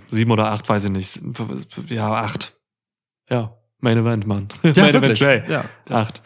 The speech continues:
Speaker 2: Main Event Jey. D-, bei ihm fehlt auch nicht viel, dass er auch stärker sein kann, aber schon eher eine acht.
Speaker 1: Mhm.
Speaker 2: Ja. Dann Butch.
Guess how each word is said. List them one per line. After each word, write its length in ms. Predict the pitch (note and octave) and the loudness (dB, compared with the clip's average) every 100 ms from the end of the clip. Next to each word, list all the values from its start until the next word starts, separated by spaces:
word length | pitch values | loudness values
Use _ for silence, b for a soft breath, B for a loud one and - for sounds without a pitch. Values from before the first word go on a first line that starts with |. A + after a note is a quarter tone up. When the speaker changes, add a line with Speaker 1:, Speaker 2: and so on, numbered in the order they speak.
| B | B
Speaker 2:
Main 120 | A2+ A#2+ | -12 -10
Event 240 | B2 C3 | -8 -10
Jey. 180 | - - - _ _ | -10 -12 -18 _ _
D-, 80 | C3+ | -6
bei 160 | B2+ C#3+ | 0 4
ihm 140 | F3+ | 4
fehlt 280 | - F#3+ F#3+ | 4 2 2
auch 160 | D3+ F#3 | 2 2
nicht 220 | F#3+ - | 2 0
viel, 180 | - G#2 | -2 0
dass 160 | A2 | 0
er 400 | A2+ A2 A2+ A#2+ A#2 | -2 0 0 -2 -4
auch 340 | A#2+ - - | -6 -6 -10
stärker 520 | - - D3+ E3 G#2+ | -8 -2 0 0 -2
sein 240 | G2+ G2+ A2+ | -2 -2 -2
kann, 200 | C3 D3+ | -2 -2
aber 260 | C3+ B2+ | 0 -2
schon 300 | - C#3 B2+ | -2 -2 -2
eher 200 | C3 A#2 | -2 -2
eine 160 | G#2+ - | -2 -2
acht. 280 | F#2 - - | -6 -14 -6
Speaker 1:
Mhm. 280 | C3+ C#3+ G3+ _ _ | 0 0 0 _ _
Speaker 2:
Ja. 160 | A#2+ A2+ A2+ B B B B B B B B B B B B B B B B - | -10 -10 _ B B B B B B B B B B B B B B B B -4
Dann 280 | A2 A2 A#2+ | 0 2 2
Butch. 320 | F#3 - - | 0 -2 -10